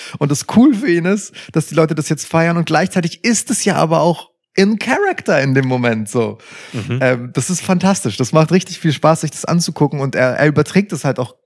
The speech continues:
Speaker 1: geil in den Ring, wie du sagst, so. Er gibt jetzt einfach nochmal anders Gas, so. Ähm, allein dieser, dieser Dive, den er gegen Penta nach draußen gemacht hat,
Speaker 2: In den
Speaker 1: äh,
Speaker 2: Tornado D D T,
Speaker 1: in den
Speaker 2: ne?
Speaker 1: Tornado
Speaker 2: Mhm.
Speaker 1: D D T rein. Penta hat ihn so geil gecatcht, aber
Speaker 2: Mhm.
Speaker 1: auch Dom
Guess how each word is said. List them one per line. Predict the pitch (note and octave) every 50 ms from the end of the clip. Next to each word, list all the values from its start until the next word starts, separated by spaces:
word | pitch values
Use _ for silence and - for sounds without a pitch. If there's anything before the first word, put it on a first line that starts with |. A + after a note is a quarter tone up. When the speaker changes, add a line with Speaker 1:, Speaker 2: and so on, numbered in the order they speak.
| _ -
Speaker 1:
geil | - B2+ D3 F3 F3+
in | E3+ F3
den | F3+ F3+ F3
Ring, | G#3 D#4+ C#4 G3 A#2
wie | C#3+
du | D3 E3+
sagst, | D3 G3 G3+ E3 - - - -
so. | - G#2+ G2+ G#2 - - - - - -
Er | B2 B2+
gibt | B2 E3+ - F#3+
jetzt | E3+ -
einfach | A#2+ D3 C#3 C#3+ C3 - _ _ - - - - - -
nochmal | B2+ C#3 D3 D#3 E3 D#3 D3
anders | C#3 E3+ E3+ D#3+ D3 B2+ -
Gas, | A2+ A#2+ G#2+ A2+ C3 D3 D#3 - - -
so. | C#3 C#3+ D#3+ F3 F#3 F3+ - - - - - -
Ähm, | A#2+ A#2 A2+ A2+ A2+ A2+ A2+ A#2 A2+ A#2
allein | - C3 A#2+ B2 C3+ E3 E3
dieser, | D3 C3+ B2+ A#2+ A2+
dieser | A2 B2 A2+ A#2 G#2+
Dive, | G#2+ G2+ G2 A2+ A#2 C3+ D#3+ E3+ D#3 -
den | - C3+ B2
er | A#2+ A#2
gegen | A2 A2+ A2+ A#2 A2+ G#2+
Penta | - C3+ C#3 C3+ C#3+ C3
nach | A#2 A2+ -
draußen | - A2+ B2 D3 E3+ - D#3+
gemacht | A#2 A#2 A#2+ A#2+ A#2+ - -
hat, | C#3 D3 D3 - - _ - - - -
Speaker 2:
In | C#3 C3
den | A2+ A#2
Speaker 1:
äh, | B2
Speaker 2:
Tornado | - C#3 C3 B2+ C#3 C#3 C#3+ C3
D | A2+ B2
D | A2 A2+
T, | A2 D3+
Speaker 1:
in | D3+ D#3+ E3
den | E3 D#3+
Speaker 2:
ne? | D3
Speaker 1:
Tornado | C#3+ D#3 C#3+ C#3+ C#3 C#3 C#3+
Speaker 2:
Mhm. | C#3
Speaker 1:
D | C3+ B2+
D | B2+ B2
T | G2+ - C3 B2
rein. | G#2+ A2+ A#2+ B2+ C3+
Penta | - D3 D#3 D#3+ E3 D#3 C#3 C3
hat | C3 -
ihn | A#2+ C3+ C3 B2
so | A2+ A2+ A#2 C#3+ D3+
geil | C#3 C3+ C3 B2+ C#3
gecatcht, | C3 C#3 C3+ - C#3+ C#3+ C#3 - -
aber | - A#2+ A2+ G#2+
Speaker 2:
Mhm. | A2
Speaker 1:
auch | G#2+ F#2 F2+
Dom | A2 A2 C3 C3+ C3+ B2+ A2+ G#2